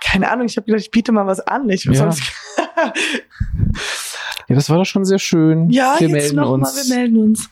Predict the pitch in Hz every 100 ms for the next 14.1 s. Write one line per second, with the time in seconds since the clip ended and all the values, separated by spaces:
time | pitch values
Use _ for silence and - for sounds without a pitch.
0 | - 220 214 202 - 120 156 202 175 143
1 | 131 131 98 98 127 120 - - 107 110
2 | 113 - _ 110 104 98 107 107 101 101
3 | 110 - _ - - - - - - 190
4 | 190 190 202 214 - 277 262 226 - 269
5 | 196 190 190 190 190 196 226 131 220 202
6 | - 240 240 233 226 - 220 - 127 123
7 | 113 - 104 98 90 85 90 87 78 95
8 | 98 98 - 85 95 - _ - - 233
9 | 233 220 214 233 269 - 233 220 - 202
10 | 202 202 202 190 _ - - _ _ _
11 | - 190 220 - - 233 208 202 - 208
12 | 254 - - - - - 233 175 - 226
13 | 285 - - 240 208 - - 180 175 185